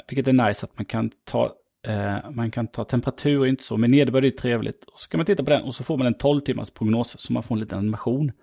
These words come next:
Det har jag ju använt andra tjänster till på, på desktopen och tittat på. Eh, och nu helt plötsligt så sitter det i telefonen. Så att, eh, jag som är, eh, en väderapp-användare, eh,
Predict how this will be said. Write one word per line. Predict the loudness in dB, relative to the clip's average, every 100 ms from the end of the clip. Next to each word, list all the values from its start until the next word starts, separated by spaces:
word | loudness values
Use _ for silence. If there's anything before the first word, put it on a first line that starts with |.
| _ _ _ _ _ _ _
Det | 4
har | 8 8
jag | 8
ju |
använt | 8 6 4
andra | 2 2
tjänster | 2 0 0 -2
till | -2 -2 _ -4
på, | 0 2 0 -6 -18 -6
på | 2
desktopen | 4 2 -2 -6 -4 -2 -2
och | 0
tittat | 0 0 -4
på. | -16 -16 -20 _ -20 _ _ -16
Eh, | -8
och | -2
nu | 0 0
helt | -4
plötsligt | -6 -8 -8
så | -8
sitter | -6 -8 -6
det | -6
i | -6 -10
telefonen. | -10 -10 -8 -6 -6 -6 -4
Så | -6
att, | -4 4
eh, | 6
jag | 6 6 6 6
som | 8 8
är, | 8 8 6 2 -20 -20 -20 -20 -20 -20 -20 _ _ _ _ _ _ -2
eh, | 0 2 0 -2 -4
en | 2
väderapp-användare, | 6 8 6 4 0 0 0 2 2 0 -2 -2 -10 -10
eh, | -10 -8 -12 -14